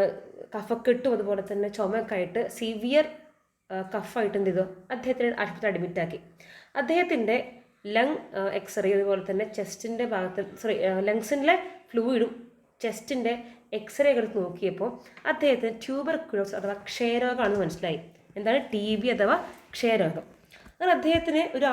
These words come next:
ആറാഴ്ചത്തേക്ക് ആൻറ്റിബയോട്ടിക്കുകളും കൊടുത്തു. തുടർന്നുള്ള ഒരു തേർട്ടി ത്രീ വീക്സിൽ, മുപ്പത്തിമൂന്ന് ആഴ്ചത്തേക്ക് ഒരു പ്രത്യേക ആൻറ്റിബയോട്ടിക് നൽകി. അങ്ങനെ ചികിത്സിച്ച് ഒരു കുറച്ച് ക-, കഴിഞ്ഞപ്പോൾ, ഒരു പത്ത് മാസം കഴിഞ്ഞപ്പോൾ അദ്ദേഹത്തിൻ്റെ again, ആ, നമ്മൾ എന്ത് ചെയ്തു, ആ,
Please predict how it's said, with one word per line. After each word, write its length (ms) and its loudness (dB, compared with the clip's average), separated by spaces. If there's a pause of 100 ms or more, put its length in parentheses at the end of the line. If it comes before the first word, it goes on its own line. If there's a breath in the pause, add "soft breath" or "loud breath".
ആറാഴ്ചത്തേക്ക് 880 2 (120)
ആൻറ്റിബയോട്ടിക്കുകളും 920 2
കൊടുത്തു. 220 -4
തുടർന്നുള്ള 560 0
ഒരു 140 -4
തേർട്ടി 320 0 (100)
ത്രീ 100 2
വീക്സിൽ, 280 2
മുപ്പത്തിമൂന്ന് 640 -2
ആഴ്ചത്തേക്ക് 500 -2 (380 loud breath)
ഒരു 100 2 (140)
പ്രത്യേക 720 0 (160)
ആൻറ്റിബയോട്ടിക് 600 0
നൽകി. 220 0 (800 soft breath)
അങ്ങനെ 260 8
ചികിത്സിച്ച് 640 0 (220)
ഒരു 100 -8
കുറച്ച് 300 -2
ക-, 260 -2
കഴിഞ്ഞപ്പോൾ, 360 4
ഒരു 120 2
പത്ത് 220 -2
മാസം 340 2
കഴിഞ്ഞപ്പോൾ 440 2
അദ്ദേഹത്തിൻ്റെ 500 -2 (920)
again, 280 4 (160)
ആ, 140 2
നമ്മൾ 160 2
എന്ത് 140 2
ചെയ്തു, 160 4 (500 loud breath)
ആ, 40 0